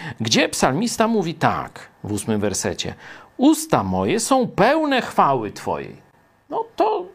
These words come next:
nic dziwnego, to pełno takich wersetów w psalmach. Ten człowiek zachwyca się, na głos wręcz zachwyca się Bogiem. Ale zobaczcie werset następny.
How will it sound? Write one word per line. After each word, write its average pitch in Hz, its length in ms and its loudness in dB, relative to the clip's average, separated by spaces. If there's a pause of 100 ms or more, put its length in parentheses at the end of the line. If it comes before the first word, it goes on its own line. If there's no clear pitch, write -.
nic 254 220 -2
dziwnego, 160 520 0
to - 160 -4
pełno 160 560 0
takich 101 400 -6
wersetów 101 600 -4 (340)
w - 100 -20
psalmach. 76 540 -4 (440)
Ten 233 120 -6
człowiek 294 420 -2
zachwyca 180 720 0
się, - 220 -14 (260)
na 240 260 4
głos 175 320 -2
wręcz 143 460 -2
zachwyca 147 640 0
się 127 280 -4
Bogiem. 85 400 -4 (500)
Ale 87 180 -2
zobaczcie 76 720 -2 (540)
werset 95 560 -2
następny. - 640 -8